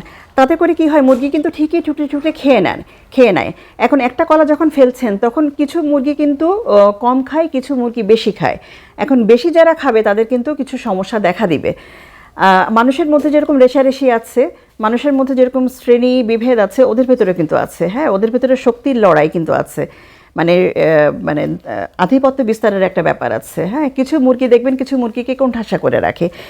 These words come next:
কিছু মোর-, এটা মোরগের মধ্যে বেশি দেখা যায়, কিছু মোরগ,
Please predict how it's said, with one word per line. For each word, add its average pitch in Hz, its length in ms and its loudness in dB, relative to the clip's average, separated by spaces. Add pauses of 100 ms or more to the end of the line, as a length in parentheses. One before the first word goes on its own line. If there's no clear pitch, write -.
(120)
কিছু 269 220 0
মোর-, 233 240 2
এটা 247 200 2
মোরগের 247 340 2
মধ্যে 254 240 2
বেশি 196 220 -2
দেখা 165 220 -2
যায়, 254 140 -2
কিছু 254 240 -2
মোরগ, 233 400 0